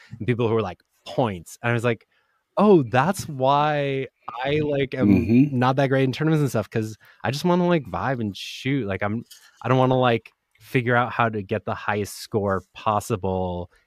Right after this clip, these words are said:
Speaker 1: It's, like, not really how I'm set up." I don't know. Is that, how, how, how do you guys fit into that, like, category?
Speaker 2: Okay, I'm, I'm like you, where I, I like just kind of wandering through the
Speaker 1: Yeah.
Speaker 2: game. Okay, hey, I'll, I'll start this mode, or I'm doing this thing, and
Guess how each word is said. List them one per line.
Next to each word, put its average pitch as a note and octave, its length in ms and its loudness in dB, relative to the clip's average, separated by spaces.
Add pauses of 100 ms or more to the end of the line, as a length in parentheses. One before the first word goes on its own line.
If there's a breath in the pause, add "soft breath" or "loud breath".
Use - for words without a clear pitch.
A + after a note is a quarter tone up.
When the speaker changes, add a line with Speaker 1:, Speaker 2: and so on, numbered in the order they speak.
Speaker 1:
It's, A2+ 200 -2
like, G2 240 0
not G#2+ 360 0
really G2 360 -4
how F#2 200 -8
I'm F2 120 -12
set F2+ 300 -14
up." F2 240 -10
I A2+ 140 -4
don't G#2+ 100 0
know. G#2 80 -4
Is G2 120 -6
that, A2+ 180 -12
how, B2 240 -2 (180)
how, A2+ 160 -12
how - 140 -2
do C3+ 100 -2
you C3+ 60 0
guys A2+ 200 0
fit A2 140 -6
into G2 220 -6
that, F#2+ 300 -6 (480)
like, G#2 200 -6
category? G2+ 580 -8 (220)
Speaker 2:
Okay, A2+ 300 -2
I'm, C3 580 4
I'm C#3 280 4
like A2+ 280 0
you, D#2+ 460 -8
where G#2 280 -4
I, A#2+ 520 2
I E3 160 2
like E3 460 0 (160)
just - 180 -16
kind A2 160 -4
of G2 160 -6
wandering G2+ 460 -2
through A2 200 -4
the G2 100 -2
Speaker 1:
Yeah. G2+ 160 2
Speaker 2:
game. G2+ 320 2
Okay, G2 460 -2
hey, G2+ 220 -4
I'll, E2+ 340 -8
I'll G2+ 300 -4 (140)
start A#2+ 400 0
this B2 240 2
mode, G#2+ 340 -2
or G2+ 100 -6
I'm G2 120 -8
doing G2+ 220 -6
this G2 180 -10
thing, G2+ 280 -6
and G2 140 -8